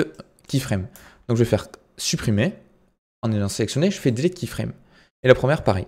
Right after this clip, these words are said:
delete keyframe. Alors ça vient de quoi ? Le problème, ça vient d'ici. On a bien une rotation en moins zéro, quatre-vingt-dix, zéro. Ça, c'est pas top. Moi, j'aimerais bien avoir du zéro zéro zéro pour dire à Blender, ça, c'est la rotation de base de mon objet. Donc, je vais faire contrôle A et je vais appliquer la rotation.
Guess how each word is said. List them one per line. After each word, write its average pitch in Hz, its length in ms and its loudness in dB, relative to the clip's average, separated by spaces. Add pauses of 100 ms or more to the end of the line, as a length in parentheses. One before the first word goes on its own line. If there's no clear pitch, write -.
(140)
delete 139 140 -4
keyframe. - 300 -16 (800)
Alors 123 140 4
ça 180 80 8
vient 202 120 8
de 180 80 10
quoi ? 180 220 10
Le 175 100 8
problème, 160 200 6
ça 147 120 2
vient 147 100 2
d'ici. 113 380 -2
On 123 120 2
a 123 60 6
bien 190 180 6
une 147 160 6
rotation 143 600 2
en - 60 -4
moins 110 220 2
zéro, 120 500 2
quatre-vingt-dix, 139 380 -2
zéro. 117 340 0 (600)
Ça, 175 60 0
c'est - 120 0
pas 120 100 2
top. - 240 -2 (720)
Moi, 139 80 2
j'aimerais 131 220 4
bien 135 80 4
avoir 151 180 4
du 117 120 -2
zéro 156 300 4
zéro 127 220 4
zéro 110 240 4
pour 127 160 2
dire 123 120 2
à 120 40 0
Blender, 113 360 2
ça, - 200 -2
c'est 147 140 -6
la 117 60 0
rotation 113 480 -2 (240)
de 120 100 2
base 135 260 4
de 117 60 2
mon 120 140 2
objet. 95 240 -4 (400)
Donc, 123 80 6
je 117 40 4
vais - 60 -2
faire - 140 2
contrôle 127 480 4
A - 400 6 (440)
et 165 80 6
je 156 120 4
vais 180 240 6
appliquer 156 480 2 (320)
la 180 80 6
rotation. 170 440 4